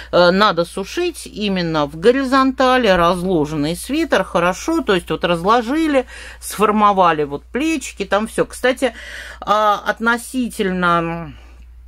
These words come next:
убавок по плечам, вот тоже момент, который я поменяла в отличие от книги, да,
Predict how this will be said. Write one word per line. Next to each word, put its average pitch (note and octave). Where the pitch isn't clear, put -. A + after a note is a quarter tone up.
убавок D#3+
по D3
плечам, C4+
вот F3
тоже F3
момент, F#3
который G3+
я F#3+
поменяла F#3+
в D#3+
отличие F#3
от D#3+
книги, C#4+
да, G#3+